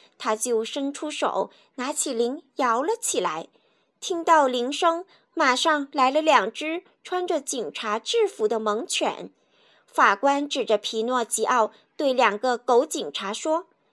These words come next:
：“这两个可怜的家伙偷了四个金币，把他抓起来，赶快送进牢房。”木偶听到这突如其来的判决，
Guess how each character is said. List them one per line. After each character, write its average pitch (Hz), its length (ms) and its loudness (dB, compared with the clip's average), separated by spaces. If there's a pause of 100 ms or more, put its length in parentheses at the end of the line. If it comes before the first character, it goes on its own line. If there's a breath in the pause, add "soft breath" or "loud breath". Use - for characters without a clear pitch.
(420)
：“这 240 200 4
两 190 260 2
个 226 140 0
可 190 440 -2
怜 214 280 4
的 302 120 6
家 240 360 6
伙 185 480 0
偷 190 260 0
了 180 100 0
四 208 320 0
个 190 120 -2
金 294 360 -6
币， 240 320 -2 (360 soft breath)
把 180 160 -4
他 214 180 -8
抓 302 320 4
起 285 220 0
来， 254 260 6 (260)
赶 170 220 -4
快 190 260 -8
送 214 300 -4
进 214 180 -4
牢 196 200 2
房。” 262 360 4 (1200 soft breath)
木 415 140 10
偶 294 220 8
听 370 320 -2
到 359 220 6
这 349 240 0
突 440 300 0
如 320 180 0
其 - 260 -6
来 311 160 2
的 320 120 0
判 320 280 0
决， 262 360 0